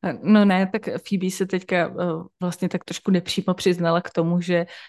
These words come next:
eh, vlastně jí trošku vadí, že Joey, eh, randí s její ségrou. No, což naprosto chápu a naprosto chápu i způsob, jakým to udělal, a to sice to, že zvolila pasivní agresi místo toho, aby řekla napřímo:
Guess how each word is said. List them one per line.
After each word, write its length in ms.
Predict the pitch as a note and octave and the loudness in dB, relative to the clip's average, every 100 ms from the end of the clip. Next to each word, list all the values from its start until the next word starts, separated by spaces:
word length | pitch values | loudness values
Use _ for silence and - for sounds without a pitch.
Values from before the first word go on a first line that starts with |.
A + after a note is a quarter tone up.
| _ | _
eh, 100 | E3+ E3 | -6 -4
vlastně 440 | E3+ D#3+ - E3 | -4 -6 -6 -4
jí 80 | D#3+ | -4
trošku 320 | E3 - F3 | -6 -6 -4
vadí, 320 | D#3 C#3+ C#3+ | -2 -2 -4
že 340 | C#3+ D#3 C#3+ - _ _ E3+ | -6 -4 -4 -8 _ _ -2
Joey, 420 | G3+ F3+ D#3 D3 F#2+ | 2 4 4 2 0
eh, 360 | B2 D#3 - | -2 -4 0
randí 600 | E3+ E3+ D#3+ D3+ D3+ D3+ D#3 | 2 2 0 -4 -4 -4 -4
s 140 | D#3 | -4
její 180 | E3 D3+ | -2 -2
ségrou. 640 | - D#3+ D3 - G2+ D#2+ - _ | -2 -4 -4 -6 -8 -8 -14 _
No, 300 | E3+ C#3 C#3+ D3 | 0 0 -2 -10
což 360 | - E3 - - | -8 -6 -6 -2
naprosto 500 | F3 E3+ E3+ - F3+ | 0 0 -4 -4 -4
chápu 520 | F3 D#3+ - E3+ E3+ - - - - | 0 -2 0 0 0 -4 -18 -20 -8
a 120 | E3+ | 0
naprosto 420 | F3 F3 F3+ - | 2 2 0 -2
chápu 360 | G3 G3 F3+ F#3 | 0 0 0 0
i 280 | - F3 F3 | 2 0 0
způsob, 440 | - - F#3 F#3 | -2 -8 -6 -4
jakým 240 | F#3 F3+ F#3 | -4 -2 -2
to 120 | F#3+ | 0
udělal, 420 | F3+ F3 F3 F3+ | -2 -2 -2 -2
a 120 | F3 | -4
to 120 | - E3 | -6 -10
sice 360 | - - F#3 | -14 -10 -8
to, 160 | - F3 | -2 -2
že 280 | D#3+ E3+ E3 - - - | 0 0 0 -6 -18 -4
zvolila 480 | F#3 F3+ F3+ F3 E3 | -2 2 4 4 4
pasivní 520 | G3+ G3 A3+ F#3+ G3+ | 0 0 2 4 4
agresi 460 | F#3+ F#3 F#3+ F#3 G3 | 2 0 0 0 0
místo 280 | F#3 - G3 | 0 0 -4
toho, 280 | F3+ F3 - | -4 -4 -4
aby 180 | D#3+ | -4
řekla 320 | F3+ F#3 - F3+ | -4 -4 -4 -4
napřímo: 520 | F3+ - - F3+ | -2 -4 -4 -2